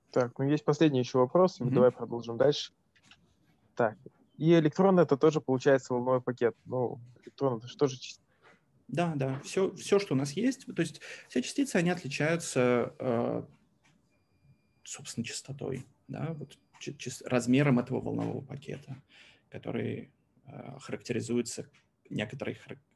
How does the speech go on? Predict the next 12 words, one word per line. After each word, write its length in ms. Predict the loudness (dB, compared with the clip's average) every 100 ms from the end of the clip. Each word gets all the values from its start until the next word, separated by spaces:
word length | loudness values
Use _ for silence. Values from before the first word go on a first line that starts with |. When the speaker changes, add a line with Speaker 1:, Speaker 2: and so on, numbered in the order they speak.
| -4
Speaker 2:
некоторой 400 | -2 -2 -4 -4
частотой 540 | -6 -8 -8 -2 -2
внутри 460 | -2 -8 -10 -10 -8
вот 160 | -10 -14
этого 240 | -14 -14
вот, 340 | -14 -16 -20 _ -20 -20 -20 -20 _ -12
э, 160 | -8 -6
вну-, 200 | -8 -10
внутри 360 | -8 -8 -6 -8
вот 180 | -10 -14
этой, 460 | -14 -14 -12 -14 -14
э, 300 | -12 -10